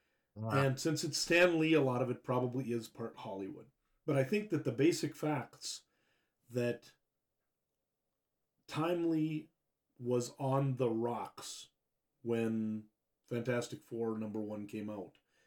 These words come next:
Speaker 2: is relatively easy to, to believe based on what you can find in the, in, in the various statistics and stuff. And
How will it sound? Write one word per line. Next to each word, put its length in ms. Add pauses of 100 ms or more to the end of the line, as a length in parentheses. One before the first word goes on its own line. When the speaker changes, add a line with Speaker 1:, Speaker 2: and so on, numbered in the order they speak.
(120)
Speaker 2:
is 160
relatively 1000 (500)
easy 380
to, 420 (380)
to 80
believe 560 (380)
based 260
on 180
what 160
you 60
can 140
find 360
in 160
the, 280 (360)
in, 140
in 160
the 60
various 720
statistics 600
and 80
stuff. 260 (680)
And 540